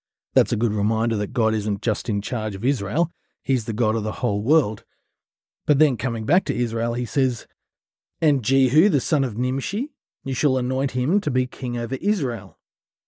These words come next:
And Elisha, the son of Shaphat of Abel Maholah, you shall anoint him to be prophet in your place." It might be comforting for Elijah to know that his work will come to an end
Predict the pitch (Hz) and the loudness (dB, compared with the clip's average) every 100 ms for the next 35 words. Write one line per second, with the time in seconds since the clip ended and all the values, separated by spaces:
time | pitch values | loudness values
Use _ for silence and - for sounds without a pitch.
0 | _ _ _ _ 156 135 127 147 240 - | _ _ _ _ -2 0 2 2 2 2
1 | - 113 202 _ _ - 135 - 139 120 | -4 -6 -8 _ _ -6 -4 0 -2 -2
2 | - - 196 - 127 190 123 101 - 147 | -6 -2 0 0 0 0 -2 -4 2 2
3 | 139 131 113 92 - 190 143 220 _ _ | 4 2 0 -6 0 0 2 -4 _ _
4 | _ _ _ _ _ _ _ _ _ _ | _ _ _ _ _ _ _ _ _ _
5 | _ _ - 143 143 151 123 127 143 151 | _ _ -2 0 4 2 2 0 0 0
6 | - 180 147 120 135 117 113 - 196 208 | 2 2 2 0 -2 -4 -4 -2 0 0
7 | - 117 117 117 - 233 202 - - - | 0 0 0 -2 -2 -2 -2 -6 -20 -20
8 | _ _ _ _ _ _ _ _ _ _ | _ _ _ _ _ _ _ _ _ _
9 | _ _ _ _ _ _ _ - 156 131 | _ _ _ _ _ _ _ 2 4 4
10 | 104 104 - 131 147 127 110 - 110 107 | 2 -2 -2 -2 0 0 0 -2 -4 -2
11 | 110 107 104 - 104 113 117 110 104 104 | -2 -2 -4 -2 -2 0 0 -2 -4 -4
12 | 104 120 117 - 107 - 120 107 101 123 | -4 -2 -4 -4 -8 -2 -2 0 -2 2
13 | 165 107 185 | 2 2 -2